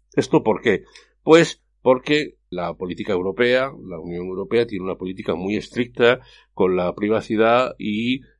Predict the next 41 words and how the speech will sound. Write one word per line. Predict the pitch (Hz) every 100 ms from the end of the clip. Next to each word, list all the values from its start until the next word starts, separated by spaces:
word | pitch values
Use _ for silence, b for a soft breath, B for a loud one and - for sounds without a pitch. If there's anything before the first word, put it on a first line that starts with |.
| -
está | 85 - 98
dejando | 101 - 98 98
claro | 110 104 113 117
que | 95
a | 78
veces | 92 90 113 110 120
no | 90 98
es | -
una | 98
buena | 87 101 110
idea | 95 104 104 110 _ - -
trabajar | 92 85 - 98 101 110
con | 92 82
Google. | 82 80 73 _ _ _
Y | - 107 131 131 - _ -
eh, | 101 85 85 85 87 92
esta | - 98 90
es | 113 -
la | 92 82
situación, | 92 90 - 123 82
es | 80
decir, | 92 85 107 B B B
que | - 98
no | 98 123
se | - 113
rastreen | 110 107 - 127 98 85
datos | 92 110 - 123 - b b b
de | 92
los | 95 -
usuarios | - 98 95 110 -
que | 98
hacen | 92 104
las | 98 87
búsquedas | 127 - 120 123 b b -
para | 107 95
luego | 95 104 110
poder | 107 87 101
ofrecerles | - 101 120 104 98
servicios | - 92 104 107 107 107 - -
o | 92
publicidad. | 85 82 82 85 85